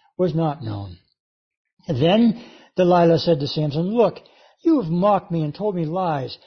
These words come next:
Now please tell me what you may be bound with.'" She's pressing him. Again, she wants to know how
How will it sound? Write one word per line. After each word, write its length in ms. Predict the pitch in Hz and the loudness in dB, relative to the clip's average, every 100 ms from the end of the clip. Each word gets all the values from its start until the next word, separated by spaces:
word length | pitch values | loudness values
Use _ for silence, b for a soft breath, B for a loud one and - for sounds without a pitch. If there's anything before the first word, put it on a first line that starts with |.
| b | b
Now 140 | 220 226 | -4 -4
please 380 | - 285 277 - | -2 -2 -2 -4
tell 240 | 214 220 | -4 -2
me 300 | 165 156 - b b _ - | -2 -4 -8 b b _ -4
what 280 | 214 240 | -4 -4
you 160 | 214 226 | -6 -2
may 220 | 185 180 | -2 -2
be 160 | 180 226 | -2 -6
bound 420 | 170 254 247 180 | -6 -6 -6 -4
with.'" 320 | 143 104 95 _ _ _ | -6 -8 -12 _ _ _
She's 240 | - 180 175 | -14 -10 -10
pressing 520 | - 202 208 185 170 | -8 -4 -4 -2 -4
him. 280 | 131 117 98 b b b | -2 -6 -12 b b b
Again, 320 | 165 139 214 | -4 0 -2
she 160 | 196 202 | -2 -2
wants 240 | 185 175 | -2 -2
to 60 | 180 | -2
know 240 | 170 160 | 0 0
how 540 | 156 - 165 202 220 | -2 -6 -4 -2 -2